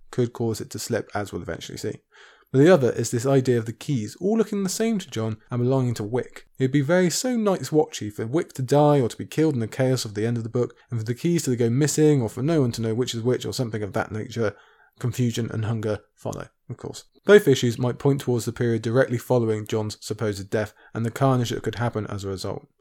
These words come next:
The last time a Lord Commander was killed, it was also by his own brothers, and it was also at a place in the grips of winter and with food stores hidden beneath the ground in Craster's Keep. So I wonder if Winds will open with a similar scene.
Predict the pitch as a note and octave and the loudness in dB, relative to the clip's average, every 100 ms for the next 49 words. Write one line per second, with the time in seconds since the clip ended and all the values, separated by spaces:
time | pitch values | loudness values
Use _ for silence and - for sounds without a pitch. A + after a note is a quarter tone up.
0 | - B2 D#3 D3 - D#3+ D3+ D3+ D3 - | 0 4 4 2 2 2 4 2 0 0
1 | D#3 D3 C3+ - D3 C#3+ - - B3+ G#3 | 0 2 0 2 2 2 -4 -10 -2 0
2 | F3+ E3+ D3+ C3 B2+ A#2 A2+ A2 C#3 C#3 | 2 2 0 2 2 2 0 0 4 4
3 | C3+ - _ C#3+ C3 D3 F3 - A#2+ A2 | 4 0 _ 2 2 4 4 4 2 2
4 | - A#2 A2+ G#2 G#2 F3+ - A#2+ G#2+ A#2+ | 2 -2 -2 -6 -2 0 0 -2 -2 -2
5 | A2 A2+ - _ G#2 F#2 - C3+ B2+ - | 0 -4 -6 _ -8 -8 0 0 0 0
6 | B2 A2+ - - C3 A#2+ A2+ A2 G2+ A2 | -2 -2 -8 -2 0 0 0 -4 -4 -6
7 | A2 G#2+ G#2 - - G2+ - F#2+ - - | -4 -4 -4 -8 -12 -10 -8 -8 -10 -12
8 | G#2+ B2 - F3+ F3 G3 F3+ C#3+ - C3+ | -12 -14 -6 0 4 4 4 2 2 2
9 | B2 A#2+ A#2 A#2 A2+ A2+ A2 - A#2+ G#2 | 2 2 0 -2 -4 -4 -4 -4 -6 -4
10 | G2+ - G#2+ G2 | -6 -6 -8 -10